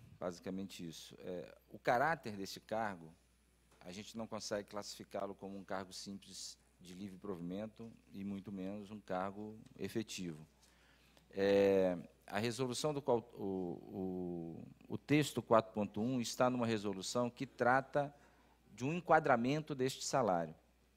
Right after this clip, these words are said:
Então, a gente precisava, nesta resolução que trata do salário deste cargo, já não trata de outras coisas desse cargo, simplesmente do salário deles, modificar o texto da resolução anterior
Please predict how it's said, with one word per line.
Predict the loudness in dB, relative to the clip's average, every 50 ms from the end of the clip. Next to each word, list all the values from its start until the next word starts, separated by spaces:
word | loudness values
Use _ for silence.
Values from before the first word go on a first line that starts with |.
| _ _ _ _ _ _ _ _ _
Então, | 0 4 4
a | 4
gente | 4 2 -2 -4 -6
precisava, | -4 -2 -2 0 0 0 4 8 8 8 8 8 6
nesta | 4 6 4 4 4 4 2
resolução | 2 2 4 2 2 2 0 0 0 0 0 0
que | 0 -2 -2
trata | 2 4 6 8 8 6 4 4
do | 4 4 4
salário | 6 6 6 6 8 8 8 8 8 8 6 2 0
deste | 0 -2 -4 -4
cargo, | 0 4 6 6 6 4 2
já | 2 2 2
não | 2 2
trata | 2 2 2 2 2 2
de | 0 2 4
outras | 4 4 4 2 -2 -2 -2 -4
coisas | -4 0 2 2 2 2 0 -4 -6
desse | -8 -8 -10 -10
cargo, | -4 -2 0 0 0 0 -4
simplesmente | -8 -8 -8 -8 -8 -10 -10 -8 -8 -8 -8 -8
do | -10 -8 -4
salário | 0 4 4 6 6 8 8 8 6 6 2 0
deles, | 0 2 2 2 0 -2 -10 -18 -20 -20 -20 -20 _ -20 -20 _ -10
modificar | 0 4 4 4 4 4 0 -2 -2 -2 -4 0 4 6 8 10 8 8 6 2 -8 -20 _ _
o | -6 -6
texto | -6 -2 2 4 6 6 6 4 0 -4 -6 -8 -10 _ _ _ _ _ _ _ _ _ -20 -20 -20 -20 _
da | 8 10 10
resolução | 10 8 6 2 0 0 0 0 2 2 4
anterior | 4 4 2 2 4 6 6 8 8 8 6 4 0